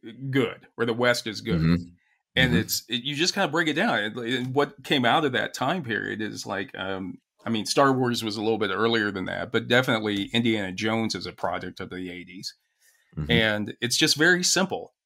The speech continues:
Speaker 1: you know, like,
Speaker 2: Mm-hmm.
Speaker 1: you,
Speaker 2: Mm-hmm.
Speaker 1: you don't worry about it. Th-, this is very clear that, like, there's
Speaker 2: Mm-hmm.
Speaker 1: good people archaeologists and there's bad people archaeologists,
Speaker 2: <laughs>
Speaker 1: you know? <laughs> So, um, so kind of moving on, how,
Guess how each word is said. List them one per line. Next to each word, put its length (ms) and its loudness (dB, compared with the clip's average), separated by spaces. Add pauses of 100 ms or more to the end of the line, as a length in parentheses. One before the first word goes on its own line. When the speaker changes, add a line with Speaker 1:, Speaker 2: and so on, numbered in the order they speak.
(140)
Speaker 1:
you 100 2
know, 220 0
like, 240 0
Speaker 2:
Mm-hmm. 260 2
Speaker 1:
you, 300 0
Speaker 2:
Mm-hmm. 120 0
Speaker 1:
you 100 2
don't 200 4
worry 240 4
about 280 4
it. 140 -8
Th-, 160 2
this 180 -2
is 120 -2
very 380 2
clear 680 2
that, 220 -6
like, 260 -10
there's 220 2
Speaker 2:
Mm-hmm. 120 0
Speaker 1:
good 340 4 (500)
people 500 4
archaeologists 800 0
and 120 -2
there's 180 -6
bad 320 0
people 360 -12
archaeologists, 800 -8 (180)
Speaker 2:
<laughs> 140 -20
Speaker 1:
you 140 0
know? 140 0
<laughs> 60 2 (340)
So, 440 -8 (720)
um, 400 4 (760)
so 200 2
kind 280 0
of 80 2
moving 320 2
on, 240 4
how, 180 0